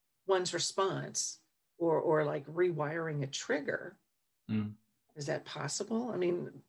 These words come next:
Speaker 1: the whole concept of trauma is fascinating to me 'cause I know we've had it, I've experienced, and then learning to cope with it, learning how to, I,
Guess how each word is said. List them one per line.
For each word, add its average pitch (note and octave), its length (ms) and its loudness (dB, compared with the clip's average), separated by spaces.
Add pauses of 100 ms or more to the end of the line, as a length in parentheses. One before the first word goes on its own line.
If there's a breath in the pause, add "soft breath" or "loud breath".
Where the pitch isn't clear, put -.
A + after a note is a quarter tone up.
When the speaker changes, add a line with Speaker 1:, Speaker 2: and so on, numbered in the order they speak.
(140)
Speaker 1:
the G#3 80 4
whole A3 180 6
concept A3+ 500 2
of - 100 -4
trauma F#3 340 0
is - 240 0
fascinating D#3+ 600 -2
to E3 100 -10
me D#3 120 -10
'cause D#3+ 180 -10
I E3+ 80 -4
know F#3 180 -2
we've F3 180 0
had D#3 240 -2
it, D3 200 -2 (280)
I've F3 160 -4
experienced, D3+ 720 -4
and E3 120 -6
then D#3+ 200 -6 (340 loud breath)
learning F#3 320 4
to D3+ 80 -6
cope G3+ 380 2
with D3 200 -6
it, - 240 -8 (300)
learning E3+ 280 -4
how D#3 160 -2
to, B2+ 120 -2 (140)
I, A2+ 120 -4